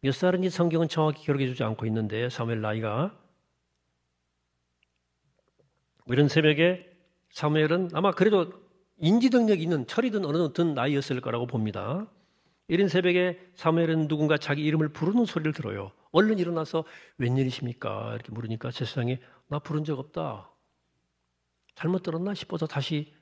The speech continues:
돌아와 잠을 청합니다. 전 잠들었다 싶을 때 또다시 부르는 소리가 들리는 거예요.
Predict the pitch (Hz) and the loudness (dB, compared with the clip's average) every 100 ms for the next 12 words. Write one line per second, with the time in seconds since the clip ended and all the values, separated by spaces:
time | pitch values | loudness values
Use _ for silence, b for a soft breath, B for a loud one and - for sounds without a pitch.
0 | _ - 123 123 123 - 135 123 123 _ | _ -4 0 0 -2 -4 -2 -2 -8 _
1 | _ _ _ _ _ _ _ - - 117 | _ _ _ _ _ _ _ -14 -6 -6
2 | 98 92 90 _ _ _ _ _ _ - | -6 -10 -20 _ _ _ _ _ _ -4
3 | 185 202 190 180 180 175 180 - - 175 | 2 4 4 2 2 2 -2 -2 -6 -8
4 | - 151 165 165 165 160 160 _ _ _ | -4 -4 -2 -4 -6 -8 -12 _ _ _
5 | _ _ - - 143 151 139 - 135 135 | _ _ -8 -6 -4 -6 -8 -8 -4 -4
6 | 123 123 120 120 113 104 98 95 98 | -4 -6 -6 -8 -10 -12 -14 -20 -20